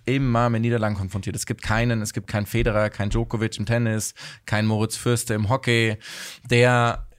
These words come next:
nur richtige Entscheidungen getroffen hat, der immer das Richtige gemacht hat, der immer nur Erfolge hatte, sondern da gibt's einfach jeden Tag auf den Deckel. Und das, glaube ich, ist eine so, so essentielle, ähm, Eigenschaft, die man haben muss, generell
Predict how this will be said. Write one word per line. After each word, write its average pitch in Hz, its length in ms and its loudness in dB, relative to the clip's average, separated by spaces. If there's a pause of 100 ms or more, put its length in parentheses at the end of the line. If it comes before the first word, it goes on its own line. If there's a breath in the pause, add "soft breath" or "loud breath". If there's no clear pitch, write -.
(240)
nur 139 600 4 (120)
richtige 123 500 0
Entscheidungen 127 420 -2
getroffen - 280 -6
hat, 95 140 -4
der - 140 -2
immer 131 260 4
das 107 180 0
Richtige 110 360 0
gemacht 110 320 0
hat, 110 120 0
der - 80 -2
immer 123 140 2
nur 117 100 4
Erfolge 113 460 2
hatte, 104 300 0
sondern 104 260 0
da 101 80 2
gibt's 120 320 -4
einfach 113 320 0
jeden 107 340 -2
Tag 98 300 -2
auf 120 120 -2
den 123 100 -2
Deckel. - 340 -6 (560 loud breath)
Und 107 200 0
das, 127 200 0
glaube 120 260 2
ich, - 140 -4
ist - 180 -2
eine 104 240 2
so, 120 380 0
so 123 300 0
essentielle, 107 1200 0
ähm, 95 520 -2
Eigenschaft, 117 580 0
die 104 60 -4
man 98 200 0
haben 117 220 2
muss, 107 420 -2
generell 127 800 2